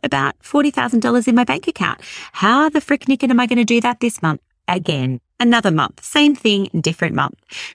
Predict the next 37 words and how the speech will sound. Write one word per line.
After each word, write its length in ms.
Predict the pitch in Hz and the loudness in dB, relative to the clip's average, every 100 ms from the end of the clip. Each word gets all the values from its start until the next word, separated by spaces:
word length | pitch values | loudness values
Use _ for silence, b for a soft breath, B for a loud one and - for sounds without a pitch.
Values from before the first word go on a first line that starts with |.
| _ | _
So 180 | - | -2
then 200 | 202 208 | 2 4
we 100 | 214 | 4
would 160 | 214 208 | 4 2
go 180 | 220 220 | 0 -2
hard 320 | 208 196 190 | 0 0 0
on 120 | 190 | -2
driving 400 | 180 156 170 175 | 0 -2 0 -2
sales 360 | - 170 170 170 | 0 0 0 0
and 120 | 180 | -2
promotions, 580 | - 151 147 - 180 240 | -2 -2 -2 -2 -2 2
and 160 | 233 | 2
you 80 | 277 | 2
get 220 | 254 277 | 2 0
what 100 | 220 | 0
I'm 140 | 196 160 | 0 -2
trying 240 | - 156 | -2 -2
to 80 | 151 | -2
say, 280 | - 131 139 | -4 -2 0
right? 320 | 135 139 - B B B | 0 -2 -4 B B B
I 120 | - | -6
think 280 | 208 269 277 | 0 0 0
you're 80 | 311 | -2
probably 520 | - 240 226 233 269 | -2 0 2 4 2
<laughs> 140 | - - | 0 0
seeing 340 | 214 202 196 | 2 2 2
that 160 | 180 - | -2 -2
this 220 | 226 - | -4 -2
was 180 | 269 - | -4 -4
a 80 | - | -10
pretty 300 | - 254 247 | -2 0 0
stressful 440 | - 190 - 185 | 0 -4 -2 -6
situation 680 | - 180 - 170 160 - 160 | -4 -6 -4 -4 -4 -4 -6
to 100 | 165 | -4
be 240 | 156 151 | -6 -4
in, 120 | 151 151 | -4 -4
and 320 | - 175 | -2 -2